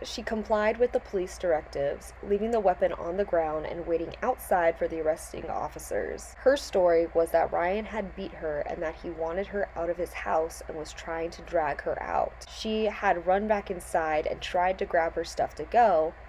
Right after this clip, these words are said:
but he stopped her and told her he was going to kill her.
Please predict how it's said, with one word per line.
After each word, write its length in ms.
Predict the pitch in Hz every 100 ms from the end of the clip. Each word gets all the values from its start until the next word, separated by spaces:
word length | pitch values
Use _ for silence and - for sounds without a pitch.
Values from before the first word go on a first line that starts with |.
| -
but 140 | 180 170
he 140 | 170
stopped 500 | - - 269 285 -
her 200 | - 165
and 220 | - -
told 220 | - 170
her 140 | 175 175
he 200 | - 180
was 200 | 165 165
going 240 | 160 156
to 80 | -
kill 300 | - 185 175
her. 300 | - - -